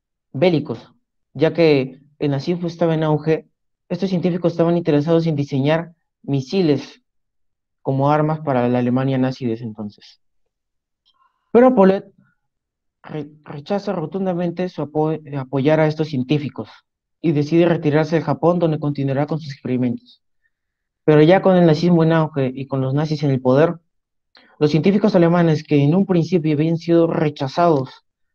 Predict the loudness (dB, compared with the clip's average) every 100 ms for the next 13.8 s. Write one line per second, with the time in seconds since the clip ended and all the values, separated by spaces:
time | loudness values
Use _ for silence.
0 | _ 4 4 4 0 0 -2 0 0 2
1 | 0 -2 -8 _ 0 2 4 2 0 0
2 | -2 0 0 0 -2 -4 -2 -4 0 0
3 | 0 0 -4 -4 _ _ _ 0 2 2
4 | 4 4 4 0 -10 -8 -2 0 0 -4
5 | -2 0 4 4 2 2 2 0 0 0
6 | -2 -4 -6 -2 0 0 -2 -6 -14 _
7 | _ _ _ _ _ _ _ _ _ -4
8 | 2 4 4 4 2 0 0 2 2 2
9 | 2 0 0 2 2 2 -2 _ _ _
10 | _ _ _ _ _ _ _ -4 -2 2
11 | 4 4 4 2 -4 -2 0 -2 0 0
12 | 0 -2 -2 -2 -2 -2 -2 -2 -4 -6
13 | -6 -6 -2 0 0 0 -4